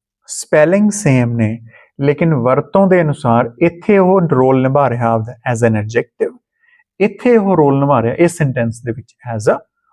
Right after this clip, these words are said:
verb। ਇਹ ਆਪਾਂ ਕਿਉਂ ਡਿਫਰੈਂਸ਼ੀਏਟ ਕਰਦੇ ਹਾਂ, ਕਿਉਂ ਆਪਾਂ ਪਛਾਣ ਕਰਨ ਦੀ ਆਪਾਂ ਕੋਸ਼ਿਸ਼ ਕਰਦੇ ਹਾਂ?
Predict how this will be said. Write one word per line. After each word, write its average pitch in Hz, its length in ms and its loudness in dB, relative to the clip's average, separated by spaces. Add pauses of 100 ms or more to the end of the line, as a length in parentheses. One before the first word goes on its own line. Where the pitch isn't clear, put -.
(140)
verb। 110 360 -6 (180)
ਇਹ 220 140 4
ਆਪਾਂ 220 220 -2 (120)
ਕਿਉਂ 220 240 2
ਡਿਫਰੈਂਸ਼ੀਏਟ 180 640 0
ਕਰਦੇ 117 360 0
ਹਾਂ, 117 120 -2 (400)
ਕਿਉਂ 247 260 2
ਆਪਾਂ 202 220 0
ਪਛਾਣ 147 400 0
ਕਰਨ 120 300 -2
ਦੀ 113 140 2
ਆਪਾਂ 113 240 -4
ਕੋਸ਼ਿਸ਼ 117 420 -4
ਕਰਦੇ 117 300 0
ਹਾਂ? 113 80 -2